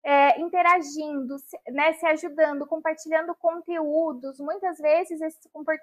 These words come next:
esses conteúdos são compartilhados de forma gratuita. Pode vir uma divulgação de uma vaga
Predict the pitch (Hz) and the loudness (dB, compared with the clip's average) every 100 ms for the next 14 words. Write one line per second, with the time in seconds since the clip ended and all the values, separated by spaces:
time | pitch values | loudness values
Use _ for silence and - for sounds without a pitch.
0 | - 277 302 285 311 - - 302 - 320 | -6 -6 -8 -10 -8 -4 -4 -4 -6 -6
1 | 320 311 285 285 294 294 320 320 - 320 | -6 -4 -4 -2 2 2 2 -6 -4 -4
2 | 320 320 311 311 349 349 330 - 269 320 | 0 0 0 -2 -4 -4 -6 -8 -8 -4
3 | 302 311 285 320 320 302 311 302 302 311 | -4 -6 -10 -8 -6 -6 -8 -6 -6 -6
4 | 311 311 311 330 302 285 302 311 302 277 | -10 -10 -4 -4 -2 -2 0 0 0 -2